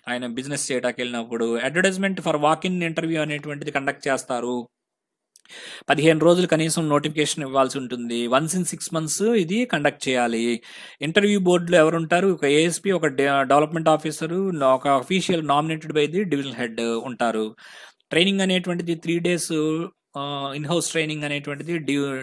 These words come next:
డెవలప్‌మెంట్ ఆఫీసర్ కానీ, ఏఎస్పీ కానీ, ఐపీ తోటి ఇస్తారు. అలాగే మూడు రోజులు ప్రాక్టికల్ ట్రైనింగ్ సిపిసిస్లో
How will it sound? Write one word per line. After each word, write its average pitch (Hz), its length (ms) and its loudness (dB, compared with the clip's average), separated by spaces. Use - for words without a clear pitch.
డెవలప్‌మెంట్ 147 380 2
ఆఫీసర్ 147 320 0
కానీ, 151 200 -2
ఏఎస్పీ 143 400 0
కానీ, 139 300 -2
ఐపీ 127 440 -2
తోటి 123 280 -4
ఇస్తారు. 120 320 -4
అలాగే 139 180 0
మూడు 151 240 -2
రోజులు 160 160 4
ప్రాక్టికల్ 160 440 0
ట్రైనింగ్ 156 300 0
సిపిసిస్లో 151 920 -4